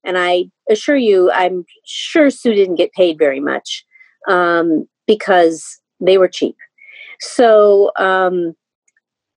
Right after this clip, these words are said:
um, and then there was a lot going on in the booth. There was a lot of pressure. It was Sue's first gig. Um, the,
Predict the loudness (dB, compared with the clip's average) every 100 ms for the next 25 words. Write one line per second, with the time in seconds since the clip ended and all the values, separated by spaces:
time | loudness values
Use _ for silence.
0 | _ _ _ -6 -4 -2 -2 2 4 6
1 | 4 4 2 2 0 0 0 2 2 2
2 | 2 0 2 2 2 2 -2 0 2 2
3 | 0 -2 -4 -2 0 0 -2 -2 0 0
4 | 0 0 0 -2 -2 0 2 -2 _ _
5 | _ _ _ 0 0 -2 0 -2 -2 0
6 | 0